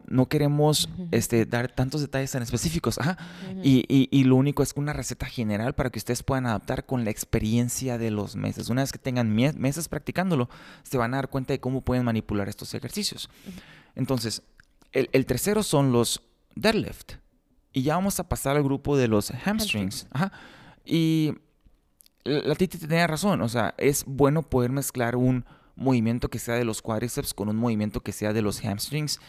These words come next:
Speaker 1: si lo que estás buscando es que tus piernas sean, este, completas en ese día o que trabajen completas en ese día. Si ese es el escenario que están buscando en ese día, pueden hacer lo opuesto en su segundo superset. En el primer superset pueden empezar con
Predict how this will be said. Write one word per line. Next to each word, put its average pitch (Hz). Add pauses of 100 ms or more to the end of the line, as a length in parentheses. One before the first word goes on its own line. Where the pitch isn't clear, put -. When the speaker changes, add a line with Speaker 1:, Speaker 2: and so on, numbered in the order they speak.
(360)
Speaker 1:
si 113
lo 110
que 113
estás 117
buscando 120
es -
que 123
tus -
piernas 113
sean, 117 (520)
este, 104
completas 117
en 107
ese 104
día 160
o 95
que 110
trabajen -
completas 101
en 98
ese 110
día. 156
Si -
ese 135
es 190
el 190
escenario 123
que 117
están 123
buscando 113
en 98
ese 147
día, 120 (640)
pueden 165
hacer 139
lo 151
opuesto 120
en 127
su 110
segundo 104
superset. -
En 113
el 101
primer 110
superset 131
pueden 123
empezar 107
con 107